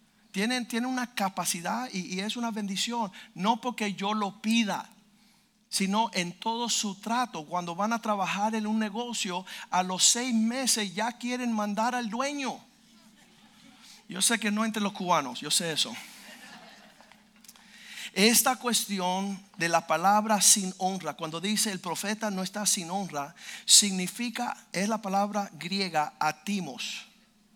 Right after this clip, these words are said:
A, como decir, um,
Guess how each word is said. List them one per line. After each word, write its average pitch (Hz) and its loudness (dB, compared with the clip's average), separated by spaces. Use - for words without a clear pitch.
A, 233 8
como 160 -6
decir, 190 -2
um, 147 -10